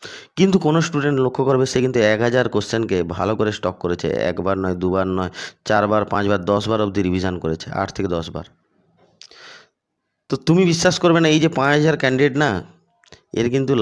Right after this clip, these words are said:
লাখো কনফিউশন হবে এবং কোশ্চেন সেটে যখন পরীক্ষা সেন্টারে যাবে, তখন কিন্তু জানা কোশ্চেন আসবে, সেটাই কিন্তু ভুল করে আসবে।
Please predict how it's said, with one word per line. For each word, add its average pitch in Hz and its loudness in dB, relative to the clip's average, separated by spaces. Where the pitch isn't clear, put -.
লাখো 98 0
কনফিউশন 110 -4
হবে 120 -2
এবং 113 0
কোশ্চেন 107 -2
সেটে 110 -2
যখন 107 -2
পরীক্ষা 95 -4
সেন্টারে 101 -2
যাবে, 104 2
তখন 117 0
কিন্তু 143 2
জানা 139 4
কোশ্চেন 170 4
আসবে, 160 4
সেটাই 127 2
কিন্তু 123 2
ভুল 95 2
করে 80 0
আসবে। - -12